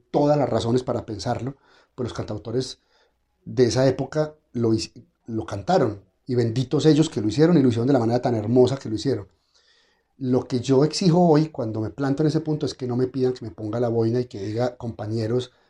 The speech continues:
patria o muerte", ¿cierto? Yo no digo eso, no quiero decir eso, porque yo ya mi-, ya vi la lucha armada, creo que esa no es el camino,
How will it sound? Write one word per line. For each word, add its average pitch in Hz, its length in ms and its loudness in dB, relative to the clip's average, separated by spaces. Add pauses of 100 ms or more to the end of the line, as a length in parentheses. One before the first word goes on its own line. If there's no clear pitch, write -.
(140)
patria 120 260 0
o - 20 6
muerte", 127 460 4 (100)
¿cierto? 117 360 -10
Yo 113 200 0
no 117 140 2
digo 123 280 4
eso, 95 220 -4
no 104 180 -14
quiero 131 300 0
decir 117 180 -4
eso, 120 220 -6
porque 104 240 -14
yo 110 100 -6 (220)
ya 120 240 -6
mi-, 131 260 -2
ya 117 180 -2
vi 139 160 6
la 135 140 6
lucha 127 280 0
armada, 127 340 -2 (340)
creo 113 220 -10
que 123 100 -4
esa 123 160 -2
no 127 140 4
es 123 120 2
el 123 140 -6
camino, 117 440 -8